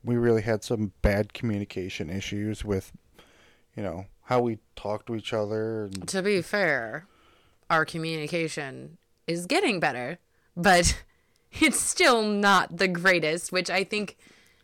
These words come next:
Speaker 2: being in the lifestyle really helped with that, but it's still, we have some improving to do, which, as
Speaker 1: It's a
Speaker 2: always,
Speaker 1: it's,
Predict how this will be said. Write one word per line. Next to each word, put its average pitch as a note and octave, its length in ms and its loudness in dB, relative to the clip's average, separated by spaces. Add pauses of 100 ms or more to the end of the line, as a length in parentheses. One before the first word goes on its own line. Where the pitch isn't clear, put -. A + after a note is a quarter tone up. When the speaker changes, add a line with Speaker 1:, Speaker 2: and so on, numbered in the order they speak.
(440)
Speaker 2:
being F#3+ 300 0
in F3 180 -2
the D#3+ 100 -2
lifestyle C3 680 -2
really D3+ 440 -2
helped C#3+ 340 -4
with F3 160 -8
that, F3 260 0
but D3+ 240 -6
it's D3+ 260 -6
still, C#3+ 560 -4 (640)
we G3 140 0
have D#3+ 300 0
some - 180 -8
improving A3+ 800 -4
to G#3 120 -4
do, F3+ 300 0
which, F#3 340 -4
as F3+ 160 0
Speaker 1:
It's A3+ 160 4
a E3+ 60 0
Speaker 2:
always, E3+ 600 -6
Speaker 1:
it's, - 420 -4